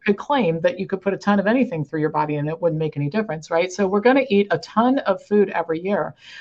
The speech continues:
And there is a particular dietary pattern that that ton of food should be comprised of. And whether or not you get the dietary pattern right is gonna be a profound, not the only, but a profound influence on what happens to you, um,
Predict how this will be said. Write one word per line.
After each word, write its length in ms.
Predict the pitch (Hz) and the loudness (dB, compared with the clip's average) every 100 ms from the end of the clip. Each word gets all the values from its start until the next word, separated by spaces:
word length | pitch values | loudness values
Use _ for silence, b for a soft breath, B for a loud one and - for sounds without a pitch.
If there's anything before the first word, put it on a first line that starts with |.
| B B - | B B 2
And 320 | 190 185 202 | 4 4 2
there 240 | 180 208 202 | 4 6 6
is 100 | 190 | 6
a 80 | |
particular 800 | 180 185 170 254 285 - 202 180 | 2 2 2 2 2 4 4 4
dietary 720 | 170 160 175 190 185 185 160 160 | 4 2 2 0 -2 -2 -2 -2
pattern 640 | - 170 185 143 147 151 | 0 4 4 2 -2 -2
that 180 | 151 160 | -2 2
that 240 | 170 220 | 2 0
ton 320 | - 220 220 | -2 2 2
of 240 | 180 160 - | 2 -2 0
food 400 | 220 165 156 156 | 2 4 2 0
should 300 | - 165 160 | -2 -4 -2
be 160 | 165 | -8
comprised 760 | 160 160 151 170 160 175 180 180 | -6 -10 -8 -6 -4 -4 -4 -8
of. 320 | 151 160 165 B B B _ - | -6 -6 -8 B B B _ -2
And 220 | 190 185 | 0 4
whether 320 | 196 247 254 | 6 8 8
or 100 | 208 | 6
not 340 | 196 202 208 | 6 6 4
you 60 | 180 | 2
get 200 | 190 196 | 2 2
the 80 | 156 | 2
dietary 540 | 180 175 170 170 160 | 2 2 2 0 0
pattern 460 | 151 180 202 190 156 | 0 0 2 2 -2
right 340 | 143 147 165 | -2 -2 -2
is 160 | - 151 | -6 -8
gonna 200 | 165 160 | -4 -4
be 240 | 160 160 175 | -2 -4 0
a 120 | 160 | -2
profound, 920 | - 175 165 - 277 233 151 180 202 | 0 2 2 2 4 6 4 4 2
not 160 | 240 262 | -2 -4
the 100 | - | 0
only, 280 | 226 202 156 | 2 2 2
but 200 | 160 - | 0 -2
a 60 | |
profound 520 | 170 175 175 233 233 180 | -4 -4 -4 -2 0 0
influence 600 | 220 240 139 143 156 - b b b | 0 -2 -6 -6 -8 -14 b b b
on 180 | - 180 | -2 0
what 140 | 180 156 | 2 2
happens 500 | 202 240 233 160 - | 4 4 0 -4 -6
to 140 | - | -8
you, 420 | 156 147 143 151 - | -6 -4 -4 -4 -2
um, 380 | 151 147 151 | 0 0 0